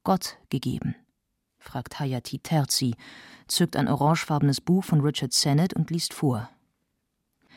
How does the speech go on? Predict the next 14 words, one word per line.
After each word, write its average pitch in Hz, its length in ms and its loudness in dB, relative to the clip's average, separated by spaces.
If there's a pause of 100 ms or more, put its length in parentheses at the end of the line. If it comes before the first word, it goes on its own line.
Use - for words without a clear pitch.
(960)
Jede 196 260 4
Gemeinschaft 185 680 6
beruht, 156 440 2
wie 156 100 2
wir 151 80 4
gesehen 139 460 4
haben, 175 240 4
bis 165 160 0
zu - 80 -2
einem 139 180 4
gewissen 139 440 4
Grade 131 440 0
auf 143 120 -8
Fantasien. 131 760 -2